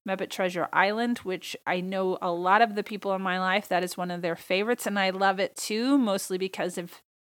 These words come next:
Tim Curry. But this and the Muppet Treasure Island, they, I, I kind of go back to my favorites all the time. I go back to the Muppet movie, and I go back to Muppets Take Manhattan, and the new The Muppets that has Jason Segel.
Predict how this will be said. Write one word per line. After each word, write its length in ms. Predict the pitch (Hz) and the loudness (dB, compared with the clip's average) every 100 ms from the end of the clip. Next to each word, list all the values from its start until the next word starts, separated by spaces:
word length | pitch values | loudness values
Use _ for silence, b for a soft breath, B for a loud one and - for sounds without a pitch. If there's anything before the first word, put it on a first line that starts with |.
| _ - | _ -12
Tim 240 | 214 196 | -8 -6
Curry. 300 | - 226 262 | -2 0 2
But 280 | 247 202 - B B B B _ | 4 2 2 B B B B _
this 400 | 220 285 320 - - | 4 6 6 4 0
and 380 | 269 269 254 247 | 4 6 4 2
the 180 | - 240 | 0 0
Muppet 320 | 240 233 226 | 2 2 0
Treasure 300 | - 226 233 | 0 0 4
Island, 440 | 233 240 240 - 262 | 6 4 2 2 6
they, 180 | 262 | 6
I, 160 | - 233 - _ - | 4 -2 -6 _ -12
I 60 | 208 | -10
kind 240 | - 294 | 0 4
of 100 | 302 | 4
go 140 | 269 247 | 4 4
back 260 | 240 247 - | 4 2 0
to 120 | 226 | -4
my 160 | 226 | -4
favorites 480 | 220 214 220 180 170 | -2 -2 0 -2 -2
all 140 | 175 190 | -2 -2
the 80 | |
time. 240 | - 202 175 | -2 -2 -2
I 40 | |
go 160 | 160 202 | -2 0
back 220 | 208 208 | 0 0
to 100 | 202 | -4
the 80 | 190 | -2
Muppet 300 | 185 185 175 | -2 -2 -4
movie, 360 | 185 180 185 - | -4 -4 -6 -6
and 100 | 175 | -6
I 60 | |
go 160 | 175 185 | -4 -2
back 180 | 185 - | -2 -4
to 120 | 190 | -6
Muppets 280 | 180 175 - | -6 -6 -6
Take 300 | 175 170 - - | -8 -8 -14 -10
Manhattan, 600 | 185 175 180 185 180 185 - B B - | -6 -6 -4 -2 -2 -4 -10 B B 0
and 200 | 220 214 | 2 2
the 60 | |
new 400 | 208 208 220 233 - | 0 0 2 0 -4
The 240 | 190 196 208 | -2 2 2
Muppets 640 | 220 233 277 269 - - | 2 -2 0 -2 -2 -4
that 420 | 196 185 139 - - - | 2 4 2 -4 -12 -6
has 340 | 196 190 185 | -2 -2 -2
Jason 380 | 190 196 196 190 | -4 -4 -4 -8
Segel. 540 | - 226 254 254 - | -6 0 4 4 2